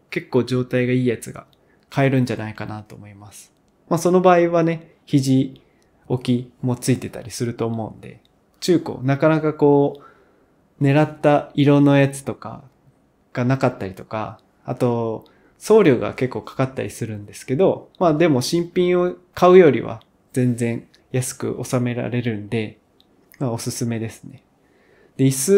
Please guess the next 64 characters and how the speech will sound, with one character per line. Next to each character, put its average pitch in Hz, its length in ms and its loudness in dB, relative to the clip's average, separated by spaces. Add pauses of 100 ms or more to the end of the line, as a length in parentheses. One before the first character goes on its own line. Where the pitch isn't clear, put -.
は 202 160 6
ち 196 80 -2
ゃ 175 80 2
ん 175 60 -2
と 180 120 -2
し - 120 -6
た 185 100 4
の 143 80 2
買 135 160 -2
っ - 100 -16
た 139 80 0
方 139 180 2
が 120 120 0
い 120 80 0
い 117 60 -2
と 113 100 -12
思 104 160 -16
い 101 60 -20
ま 104 180 -18
す。 - 160 -20
本 120 180 -4
当 113 220 -6
に。 110 200 -10 (400)
僕 139 220 -2
は 180 380 6 (320)
在 147 240 2
宅 147 920 4
が 135 120 0
始 127 240 0
ま 143 100 6
っ 139 140 -2
て 156 100 2
か 110 140 -2
ら 107 320 -8 (160)
ず 127 260 -4
っ - 20 -20
と 123 360 0 (360)
ダ 139 120 2
イ 156 100 6
ニ 160 160 4
ン 151 140 2
グ 147 180 2
テ 151 220 4
ー 135 40 2
ブ - 120 -4
ル 104 100 -6
に 107 220 -12
つ - 120 0
い 127 120 2
て 113 100 -6
る 113 160 -10 (220)
椅 131 60 -8
子 113 360 -8 (260)
で 123 320 -6 (140)
仕 - 160 -2
事 131 220 0
し 131 120 -6
て 135 120 2
た 110 120 -6
ん 101 60 -10
で 76 80 -16
す - 80 -18
け 110 120 -14
ど、 113 260 -10